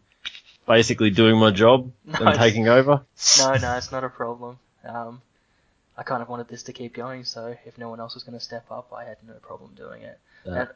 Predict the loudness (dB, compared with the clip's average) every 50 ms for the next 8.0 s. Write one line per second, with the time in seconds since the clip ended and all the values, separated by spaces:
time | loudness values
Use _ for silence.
0 | _ -14 -12 -12 -10 -6 -6 -6 -4 -6 -6 -4 -4 -4 -4 -6 -10 _ -20 -20
1 | _ _ -16 -12 -10 -8 -8 -8 -8 -8 -8 -8 -8 -10 -12 -12 -14 -14 -14 -14
2 | -14 -14 -14 -16 _ _ -18 -18 -18 -20 _ -18 -18 -16 -16 -16 -12 -12 -12 -12
3 | -14 -16 -18 -18 -20 -20 -20 -20 -20 -20 -20 -20 _ _ _ _ _ _ _ _
4 | _ _ _ _ _ _ _ -12 -12 -12 -12 -10 -10 -10 -10 -10 -14 -16 -16 -16
5 | -16 -14 -16 -16 -16 -16 -16 -16 -18 -18 _ -14 -12 -12 -12 -12 -14 -14 -14 -16
6 | -16 -16 -16 -18 -18 -18 -16 -16 -14 -14 -14 -14 -14 -14 -14 -14 -16 -18 -14 -12
7 | -10 -10 -10 -12 -16 -18 -16 -16 -16 -14 -12 -14 -14 -14 _ -14 -14 -14 -14 -16